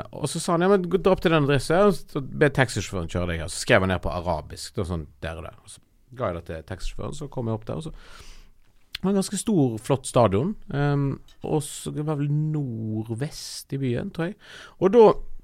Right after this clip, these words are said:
eh, gikk jeg rundt, og så lette jeg etter billettluka. Og da fant jeg ikke, det var masse folk rundt der, så vi fant ingenting. Og så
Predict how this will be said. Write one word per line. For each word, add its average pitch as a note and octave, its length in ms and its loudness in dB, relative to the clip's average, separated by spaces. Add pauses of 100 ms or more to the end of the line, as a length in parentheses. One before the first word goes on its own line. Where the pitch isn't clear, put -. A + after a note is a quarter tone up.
(540)
eh, C3 320 12
gikk C3+ 240 2
jeg A#2+ 80 4
rundt, A2 160 2
og C3 80 2
så D#3 60 6
lette F3 200 4
jeg A#2 140 2
etter A#2+ 160 -8
billettluka. C#3+ 680 -4 (680)
Og D3 100 0
da F#3 80 2
fant F3 220 -2
jeg F2+ 80 -4
ikke, A#2 80 0
det - 20 -2
var A3+ 140 0
masse - 100 -14
folk G#3+ 540 -6
rundt F#2 260 -6
der, F#2 160 -4
så C3 80 -2
vi E3+ 140 -2
fant D#3+ 340 -4
ingenting. A#2+ 240 -2
Og D3+ 80 -4
så D#3 80 -6